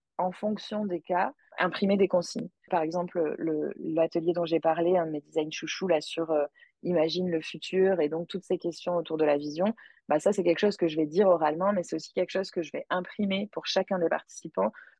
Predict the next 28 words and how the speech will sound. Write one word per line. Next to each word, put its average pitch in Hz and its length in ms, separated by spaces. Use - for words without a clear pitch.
pour 180 160
que - 120
dans 185 160
sa 170 140
réflexion 170 420
individuelle, 165 540
il 170 120
ait 160 60
la 151 100
liste 175 220
des 170 80
questions 170 340
sous - 140
les 160 220
yeux. 208 80
Donc, 151 120
ça 151 140
peut 170 120
aussi 175 300
faire - 180
partie - 240
de - 80
ce - 60
que 165 80
j'emmène 151 320
dans 156 100
ma 147 100
besace. 143 440